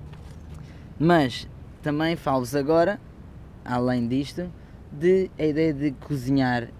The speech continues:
e poupar dinheiro. E como é que nós fazemos isto para nós pouparmos dinheiro? Além de comermos o almoço, quando nós estamos no hostel, estamos no hostel, vamos cozinhar nós. E agora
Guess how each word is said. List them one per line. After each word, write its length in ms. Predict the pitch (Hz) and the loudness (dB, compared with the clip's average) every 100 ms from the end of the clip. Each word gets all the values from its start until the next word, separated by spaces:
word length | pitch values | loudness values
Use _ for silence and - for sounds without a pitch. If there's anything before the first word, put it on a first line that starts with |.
| - | -6
e 80 | |
poupar 440 | 120 127 110 117 107 | -2 0 2 0 0
dinheiro. 300 | 107 101 - | -4 -6 -8
E 120 | - | -6
como 120 | 139 170 | -2 0
é 40 | |
que 60 | 147 | 0
nós 160 | 160 | -2
fazemos 400 | 147 143 151 139 | -2 -4 -4 -2
isto 260 | 156 147 - | -2 -4 -6
para 120 | 151 | -2
nós 140 | 143 | -2
pouparmos 440 | 127 139 139 131 120 | -2 -4 -4 -4 -4
dinheiro? 300 | 135 139 127 | -2 -2 -4
Além 240 | 135 117 | -6 -6
de 80 | 107 | -6
comermos 320 | - 120 107 | -6 -4 -2
o 160 | 117 110 - - - - | -2 -4 -6 -14 -12 2
almoço, 640 | 123 120 143 143 - 196 | 6 8 8 6 2 -4
quando 220 | - 127 120 | 0 2 2
nós 160 | 120 | 0
estamos 260 | - 127 117 | 0 0 2
no 160 | 131 | 4
hostel, 320 | 147 156 - 160 | 4 4 4 0
estamos 360 | - 165 151 | 2 4 6
no 160 | 143 139 | 6 8
hostel, 440 | 143 131 135 131 - - - - - - - | 6 4 -2 -4 -6 -16 -16 -18 -18 -18 -12
vamos 400 | 113 117 139 127 | -2 2 4 2
cozinhar 540 | - 120 110 120 120 113 | -2 -4 0 2 2 2
nós. 380 | 110 98 - - - - - - - - - - - - | 0 -2 -10 -14 -16 -16 -16 -16 -16 -16 -14 -16 -16 -12
E 160 | - 165 | 4 6
agora 440 | 160 175 175 180 | 8 6 6 2